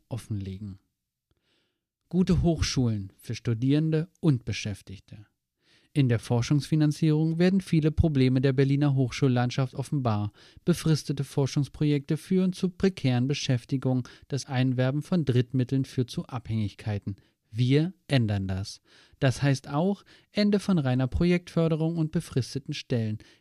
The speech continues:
WissenschaftlerInnen brauchen für ihre Arbeit eine sichere Basis mit fester Anstellung und langfristigen Perspektiven.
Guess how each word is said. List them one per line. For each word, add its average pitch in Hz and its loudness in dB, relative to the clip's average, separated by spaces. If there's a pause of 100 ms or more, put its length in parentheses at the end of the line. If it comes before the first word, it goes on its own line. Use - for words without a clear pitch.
(140)
WissenschaftlerInnen 139 -2
brauchen 175 0
für 190 0
ihre 185 0
Arbeit 113 -2
eine 156 2
sichere 139 2
Basis 120 -2
mit 170 -4
fester - -2
Anstellung 131 0
und 165 0
langfristigen 123 -4
Perspektiven. 113 -2